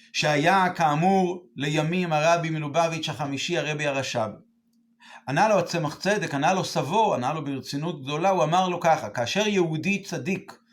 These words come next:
מחליט למול את עצמו בגיל תשעים ותשע, הוא ראוי שהקדוש ברוך הוא יתגלה אליו."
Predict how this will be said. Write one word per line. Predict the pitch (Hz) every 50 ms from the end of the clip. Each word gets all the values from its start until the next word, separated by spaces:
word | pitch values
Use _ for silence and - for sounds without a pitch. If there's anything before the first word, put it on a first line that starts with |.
| _ - - _ _
מחליט | 123 131 - 180 208 208 165
למול | 175 165 156 170 202 214
את | 208 202 180
עצמו | 170 170 - 185 185 202 190
בגיל | 156 156 147 196 190 -
תשעים | - 151 - 180 175 165
ותשע, | 156 156 - 220 233 226 - 220
הוא | 190 180 165 151 156
ראוי | 170 - 202 226 226 202
שהקדוש | - 185 160 - - 147 151 175 180 170
ברוך | 160 165 160 135 123
הוא | 160 165
יתגלה | 156 147 135 117 120 139 135 135 127
אליו." | 117 113 107 107 101